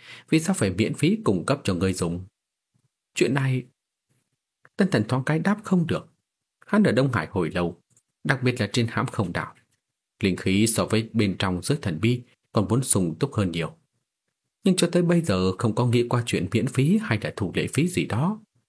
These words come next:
vẫn cảm thấy là chuyện đương nhiên. Hiện tại thì Lý Vân Tiêu vừa nói như vậy, hình như cũng có lý. Hắn triệt để trợn tròn mắt. Nếu là không có linh khí,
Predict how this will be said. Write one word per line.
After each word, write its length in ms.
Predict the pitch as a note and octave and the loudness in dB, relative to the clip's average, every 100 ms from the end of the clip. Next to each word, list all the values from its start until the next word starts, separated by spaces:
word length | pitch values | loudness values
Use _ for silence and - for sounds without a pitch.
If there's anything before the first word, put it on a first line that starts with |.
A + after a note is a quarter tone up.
| _ - | _ 0
vẫn 280 | D#2 E3+ F3+ | 2 2 0
cảm 140 | E2+ | -2
thấy 140 | - D#3 | -2 -2
là 80 | E2 | -2
chuyện 260 | - - G2+ | -2 -2 0
đương 200 | G2+ G2+ | 0 2
nhiên. 220 | G2 A2 _ _ _ _ _ _ _ _ _ _ _ _ _ _ _ | 0 -2 _ _ _ _ _ _ _ _ _ _ _ _ _ _ _
Hiện 140 | E3 D#3+ | -2 0
tại 120 | B2+ C#3 | 0 2
thì 100 | B2+ | 2
Lý 140 | D3+ | 2
Vân 220 | E3 D3 | 0 -2
Tiêu 260 | - C#3+ C#3 C#3 | 0 2 2 0
vừa 80 | |
nói 200 | D#2+ F#2+ B2+ | -2 -2 -2
như 100 | F#2 | -2
vậy, 200 | - E2 - _ _ _ | -4 -8 -12 _ _ _
hình 180 | - F#2+ | 0 0
như 320 | F#2 F2 E2 D#2+ | 2 0 0 0
cũng 160 | G2 | -2
có 120 | A2 A2+ | 0 0
lý. 240 | A#2 F3+ - _ _ _ _ _ _ _ _ | 0 -2 -8 _ _ _ _ _ _ _ _
Hắn 320 | - A#2+ D#3 F#3+ | -4 0 2 2
triệt 160 | G#3 - | 0 0
để 120 | E2 D#2+ | -2 0
trợn 180 | C#2 - | -2 -2
tròn 160 | E2+ F#2+ | -6 -4
mắt. 160 | B2+ - _ _ _ _ _ - | -6 -8 _ _ _ _ _ 0
Nếu 120 | G#3+ | 2
là 140 | B2 - | 2 2
không 160 | B2+ | 2
có 100 | D3+ | 2
linh 180 | C3 A2+ | 2 2
khí, 320 | - C#3+ G#3 | 2 0 0